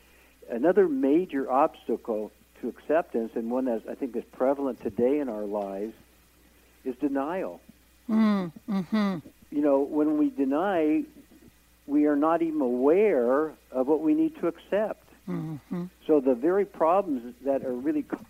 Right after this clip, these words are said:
Speaker 1: creating our denial, we can't even begin to approach to try to resolve because of our denial.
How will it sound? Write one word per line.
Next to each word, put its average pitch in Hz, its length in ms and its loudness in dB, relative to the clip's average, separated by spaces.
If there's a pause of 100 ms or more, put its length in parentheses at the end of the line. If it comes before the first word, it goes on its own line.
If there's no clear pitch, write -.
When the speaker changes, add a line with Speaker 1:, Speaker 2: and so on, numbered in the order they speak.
Speaker 1:
creating 160 640 -2
our 123 180 -4
denial, 117 640 -6
we 131 120 -4
can't 156 260 -4
even 147 260 -2
begin 156 540 -2 (420)
to 156 140 4
approach 175 580 0 (160)
to 127 60 -4
try 147 260 -2
to 147 80 -2
resolve 120 840 -2 (1300)
because 220 400 0
of 156 140 -2
our 151 140 -2
denial. 156 640 -6